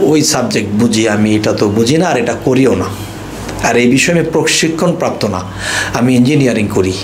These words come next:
ওখানেও আমি লাভবান আছি।" তাহলে আমি বলবো, যারা শরীয়তের ইবাদত করতেছে তারা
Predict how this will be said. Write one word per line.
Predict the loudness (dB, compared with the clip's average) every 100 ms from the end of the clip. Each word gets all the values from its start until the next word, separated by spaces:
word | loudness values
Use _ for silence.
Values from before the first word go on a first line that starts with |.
| -2
ওখানেও | -2 0 0 2
আমি | 2 2 2
লাভবান | 2 0 0 -2
আছি।" | -2 -2 -4 -6 -10 -12 -12 -12 -10 -10 -10 -8 -8 -8 -8 -10 -8 -4
তাহলে | 0 2 2
আমি | 2
বলবো, | 2 2 2 0 -4 -10 -14 -14 -12 -12 -2
যারা | 0 2 2 0 -6 -12 -16 -16 -12 -6
শরীয়তের | -2 0 2 4 2 2 2 0 0
ইবাদত | 0 2 0 0
করতেছে | 0 0 0 -2 -4 -8 -14 -16 -14 -14 -12 -6
তারা | -2 0 0 -4